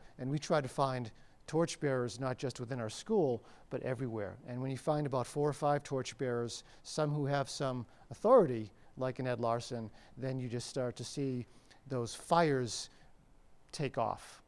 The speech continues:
and those fires then maintain their own, um, their own burning through their own, um, volition. Um, we also always try to have a student component also,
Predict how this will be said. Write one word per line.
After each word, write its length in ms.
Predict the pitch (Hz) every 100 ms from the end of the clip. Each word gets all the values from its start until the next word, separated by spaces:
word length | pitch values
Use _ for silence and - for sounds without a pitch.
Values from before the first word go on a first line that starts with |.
| -
and 240 | 120 120 - 123
those 180 | 117
fires 380 | - 143 131 123
then 320 | 113 127 120 113 - -
maintain 560 | 120 123 120 - 139 131
their 160 | 120 -
own, 380 | 139 147 127 113 - - - -
um, 380 | 117 113 107 110 - - 160 139
their 220 | 131 117
own 320 | 123 127 127
burning 500 | 107 123 127 120 127 117
through 100 | 131
their 220 | 113 110
own, 260 | 113 113 117
um, 200 | 113 107
volition. 440 | 101 104 120 113 92 - - - - - - - - - -
Um, 340 | 151 147 170 180
we 160 | 165
also 360 | 185 214 214 175 -
always 300 | 165 175 180
try 180 | - 175
to 60 |
have 160 | 160 151
a 160 | 139 131
student 380 | - 185 190
component 440 | 175 160 170 151 135
also, 480 | 143 180 - 131